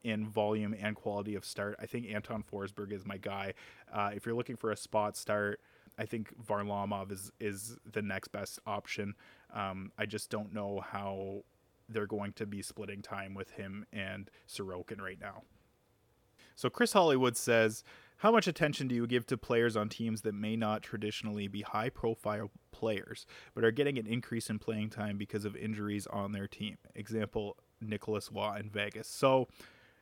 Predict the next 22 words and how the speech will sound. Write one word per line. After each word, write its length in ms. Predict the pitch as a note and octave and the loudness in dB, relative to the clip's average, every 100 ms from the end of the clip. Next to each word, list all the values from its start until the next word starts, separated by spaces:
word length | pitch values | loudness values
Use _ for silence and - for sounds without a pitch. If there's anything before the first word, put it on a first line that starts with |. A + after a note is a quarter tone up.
| _ _ _ _ _ _ - | _ _ _ _ _ _ -14
this 340 | B2+ D3+ G#3 - | 4 8 8 8
is 80 | |
a 60 | B3 | 2
time 320 | - F3+ E3+ | 4 6 8
where 140 | D3 C3 | 8 8
I 60 | |
would 140 | B2 A#2 | 6 4
take 200 | B2 A2+ | 2 4
a 40 | |
look 180 | A2 A#2 | 4 2
at 100 | G2+ | 0
rate 220 | G2+ G2+ | -2 -2
stats 400 | - F#2+ F#2+ - | -4 -4 -4 -6
over 180 | G2 G2 | -8 -8
the 100 | F#2+ | -10
season. 500 | - G#2 G2+ - - | -8 -8 -8 -14 -16
So 580 | - - A2+ G#2 G2+ A#2+ _ _ _ - | -4 4 6 4 2 -4 _ _ _ -2
if, 200 | A2+ C#3+ | -2 0
if 260 | A2+ - | -2 0
it's 100 | C#3 | 2
a 60 | C#3 | 2
player, 640 | - C3+ C3+ C3 B2+ B2 | 4 6 6 6 4 2